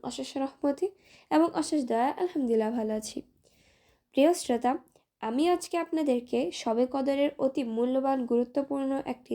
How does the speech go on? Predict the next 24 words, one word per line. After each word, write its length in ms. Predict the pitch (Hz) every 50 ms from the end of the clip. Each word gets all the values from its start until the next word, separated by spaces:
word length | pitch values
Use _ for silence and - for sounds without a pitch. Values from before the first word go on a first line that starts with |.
| 220 208
দোয়া, 180 | 214 214 220 269 - - - - - - - - _ - -
যেটা 160 | 269 262 277 269 277
নবী 140 | 277 269 294 277
করিম 200 | 311 302 311 302 311 302
সাল্লাল্লাহু 600 | 311 311 311 302 302 311 311 311 302 302 302 - 240 220 214
আলাইহি 340 | 214 220 220 220 220 233 226
ওয়াসাল্লাম 480 | 220 220 220 220 - 240 233 233 226 226 226 220
বেশি 180 | 214 220 220 247 240
বেশি 180 | 254 254 - 262
করে 220 | - - 220 226 214 -
পড়তেন 340 | - 214 - _ - - - - _ _ _ _ _ _ - - - - _ _
এবং 280 | - 254 240 220 220 254 349 370 - _ _ _ _ _ -
শেষ 220 | - 254 269 302 311 262 247
দশ 140 | 240 247 269 269 - 240
দিনের 260 | 220 220 220 233 285 - - _ _ _ _ _ _ _ _ 233
বিজোড় 380 | 220 247 233 226 302 330 302 262
রাত্রিতে 420 | 247 254 - - 247 226 226 - 240 - - -
এই 140 | 240 269 285 285
মূল্যবান 400 | 254 247 240 247 254 254 311 320 302 269
দোয়াটি 300 | 240 226 214 220 - 226
সাহাবীদেরকে 800 | 220 - 226 233 262 269 269 294 247 240 226 220 226 - 262 269 311 320 - - - - _ -
পড়ার 280 | - 240 254 285 294 254 247
জন্য 160 | 285 285 294 330 320 269 240
নির্দেশ 300 | 233 214 208 220 247